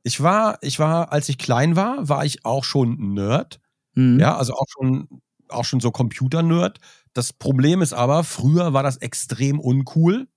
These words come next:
Speaker 1: als ich klein war. Und, ähm, ich wollte immer Spieleprogrammierer werden.
Speaker 2: Geil.
Speaker 1: Das war so mein, äh, komisch, ja, hat nicht so richtig funktioniert, aber irgendwie bin ich immer in der Branche ge-,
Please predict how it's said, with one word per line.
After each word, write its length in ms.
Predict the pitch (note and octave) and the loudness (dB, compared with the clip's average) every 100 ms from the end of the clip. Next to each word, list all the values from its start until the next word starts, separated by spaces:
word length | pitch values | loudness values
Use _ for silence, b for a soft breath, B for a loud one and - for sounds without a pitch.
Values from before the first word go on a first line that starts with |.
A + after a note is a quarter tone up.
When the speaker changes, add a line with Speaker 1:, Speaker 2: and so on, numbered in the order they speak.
| _ | _
Speaker 1:
als 320 | - C#3 C3 | -12 -6 -4
ich 120 | C#3 - | -6 -4
klein 280 | C3+ C#3 | -2 0
war. 240 | C#3 F3+ - _ _ _ _ | 0 -2 -6 _ _ _ _
Und, 440 | C3+ C#3 C#3+ C3 - | 0 2 2 0 -4
ähm, 760 | B2 B2 B2 B2 B2 C3 C3+ _ _ - | 0 2 2 0 0 -2 -4 _ _ -12
ich 200 | A#2+ C3+ | -8 -2
wollte 300 | E3 - F3+ | -2 -2 -2
immer 260 | E3 D#3 | 0 0
Spieleprogrammierer 1000 | D3 - D3+ E3 C3 G#2+ G2 F#2+ F#2+ F2+ | -2 -4 -4 -2 -4 -8 -4 -4 -4 -6
werden. 340 | F2 E2+ G2 G2+ _ _ _ - | -6 -8 -10 -16 _ _ _ -2
Speaker 2:
Geil. 180 | D3+ | 0
Speaker 1:
Das 140 | B2+ C3 | 0 0
war 100 | C3+ | 0
so 100 | B2+ | 0
mein, 440 | B2 A#2+ A#2+ B2 - | 0 0 -2 -4 -8
äh, 240 | - D#2+ E3+ D3 - | -12 -12 -14 -18 -6
komisch, 480 | D#3 F#3 B3+ - | 0 0 0 -4
ja, 300 | C#3 D#3 - | -2 0 0
hat 140 | C3 D#3 | -4 -2
nicht 140 | D#3 | -2
so 60 | D#3 | 0
richtig 220 | C#3 D3+ | -2 -2
funktioniert, 580 | C#3+ C3+ C3 C3+ G#3 - | -2 0 2 2 0 0
aber 160 | C#3 C3+ | -2 0
irgendwie 200 | D3+ C#3+ | 0 0
bin 100 | C3+ | 0
ich 60 | C3+ | -2
immer 120 | C3 | -2
in 40 | |
der 60 | A#2+ | -2
Branche 320 | A#2 C#3+ D3 | -2 -2 -2
ge-, 100 | A2+ | -8